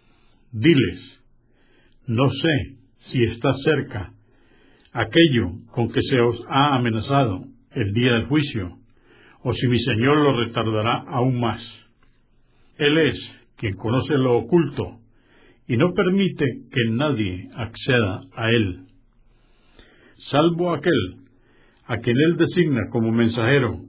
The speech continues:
y le transmite lo que él quiere. Entonces hace que lo escolten los ángeles por delante y por detrás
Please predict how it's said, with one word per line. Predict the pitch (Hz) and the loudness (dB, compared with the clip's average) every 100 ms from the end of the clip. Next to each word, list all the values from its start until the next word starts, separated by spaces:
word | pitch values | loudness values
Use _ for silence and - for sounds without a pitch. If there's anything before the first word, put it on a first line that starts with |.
| - | -4
y | |
le | 117 113 | -2 0
transmite | 110 98 135 139 143 | -2 -2 0 0 0
lo | 120 | -2
que | 135 | -2
él | 120 | -2
quiere. | - 135 98 87 - _ _ _ _ - - - | 2 2 0 -6 -18 _ _ _ _ -20 -20 -8
Entonces | 110 101 131 185 139 175 185 - - _ _ _ | -6 0 2 2 2 -4 -6 -8 -20 _ _ _
hace | 120 135 135 104 101 - _ | 0 0 0 -6 -10 -18 _
que | - | -6
lo | 107 113 | -4 -4
escolten | - 139 135 147 135 | 2 4 4 2 2
los | 113 | 2
ángeles | 127 110 113 92 92 - _ _ - | 0 -2 -2 -4 -8 -16 _ _ -4
por | 117 104 | -2 2
delante | 117 139 123 - 95 - - | 4 4 2 -2 -10 -12 -12
y | 120 | -10
por | 113 110 107 | -4 -4 -4
detrás | 95 127 120 | -6 -2 -4